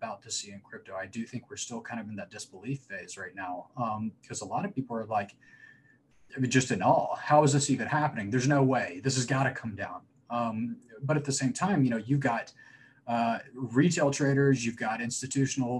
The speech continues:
uh, traders, hedge funds, you know, whatever, that have made an absurd amount of money, and they're gonna be looking for the next big thing that they can park this money in. And, um, what was important about twenty seventeen, you know, a lot, everybody's like, "Oh, these people aren't gonna come back," right?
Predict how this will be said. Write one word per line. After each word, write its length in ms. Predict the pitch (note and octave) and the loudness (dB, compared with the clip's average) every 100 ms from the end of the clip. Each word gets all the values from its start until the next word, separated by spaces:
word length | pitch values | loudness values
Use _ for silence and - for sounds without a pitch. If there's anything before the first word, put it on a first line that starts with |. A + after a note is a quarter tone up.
| A#2 | -4
uh, 260 | A#2 A2+ G2+ - | -6 -6 -8 -8
traders, 340 | B2 B2+ A#2+ - B2 | -6 -6 -8 -10 -12
hedge 180 | - - | -12 -10
funds, 240 | A2+ A2+ | -8 -6
you 60 | A2 | -6
know, 80 | G#2 | -8
whatever, 340 | A2 A#2+ B2+ A2 | -2 0 0 -4
that 100 | A2+ | -6
have 80 | G#2 A2+ | -8 -8
made 80 | |
an 80 | G#2+ | -8
absurd 420 | G#2 - C3 A#2+ A#2+ | -10 -8 -4 -2 -2
amount 220 | A2 G#2 | -4 -4
of 40 | |
money, 300 | G#2 C3+ A#2+ | 0 0 0
and 60 | A2 | -2
they're 120 | G#2 A2+ | -10 -8
gonna 180 | A#2 A#2 | -8 -10
be 40 | G#2+ | -10
looking 220 | C#3 C3 A#2 - | -10 -10 -12 -12
for 260 | A2 - _ _ _ _ | -12 -12 _ _ _ _
the 60 | A#2 | 2
next 220 | A#2+ A#2 - | 2 0 -6
big 120 | A2+ | -2
thing 140 | F3+ G3 | 2 4
that 100 | A#2 | 2
they 80 | A#2 - | -2 -6
can 60 | A#2 | -6
park 120 | A#2 - | -8 -8
this 160 | B2 C#3 | -6 -2
money 160 | D3 A#2 F#2 | 0 0 -2
in. 60 | F#2+ G2 A#2+ | -10 -10 -6
And, 140 | A2+ G#2+ A2 | -6 -6 -6
um, 120 | G#2+ G#2 - _ _ _ _ _ _ _ _ _ - | -6 -8 -12 _ _ _ _ _ _ _ _ _ -2
what 180 | C3+ D3+ | 0 2
was 120 | B2 A#2+ | 2 2
important 320 | - F#3+ C3+ A#2+ | -2 -2 0 2
about 160 | A#2+ - | 2 2
twenty 160 | C#3 A2 | -4 -2
seventeen, 580 | - G2+ G2+ E3 D#3 G2+ - - - - - - - | -4 -8 -8 -4 -4 -4 -10 -20 -20 -20 -20 -16 2
you 40 | C3+ | 4
know, 60 | |
a 60 | B2+ | 8
lot, 140 | D3 D#3 | 6 6
everybody's 380 | D#3+ F3+ C#3+ | 6 6 4
like, 100 | D3+ | 4
"Oh, 200 | D#3+ E3+ | 6 6
these 140 | E3 D#3 | 6 4
people 180 | F3 C#3 | 4 6
aren't 100 | B2 | 4
gonna 180 | A#2 A2+ | 2 -2
come 100 | - | -2
back," 200 | - - | -6 -8
right? 260 | A#2 A2+ | -8 -8